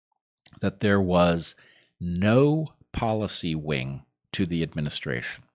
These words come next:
His point was the policy was coming from somewhere. It was being fed in, and the entire thing was about presentation,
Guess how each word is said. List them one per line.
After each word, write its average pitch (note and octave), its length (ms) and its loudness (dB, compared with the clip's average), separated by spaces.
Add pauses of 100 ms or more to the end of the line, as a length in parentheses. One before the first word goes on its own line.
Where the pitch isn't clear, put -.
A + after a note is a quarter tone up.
(580)
His F#2 160 -8
point D3+ 340 2
was F2+ 260 0
the - 80 -8
policy D3 580 0
was F2+ 200 -4
coming F2+ 480 -2
from E2 260 -6
somewhere. B1+ 800 -2
It F#2 140 -8
was F2 140 -8
being G2+ 280 -4
fed A#2+ 480 0
in, F#2 480 -4 (360)
and G#2 140 0
the G#2+ 100 4
entire B2 680 0
thing E2 320 -4
was D#2 160 -8
about D#2 300 -6
presentation, - 840 -6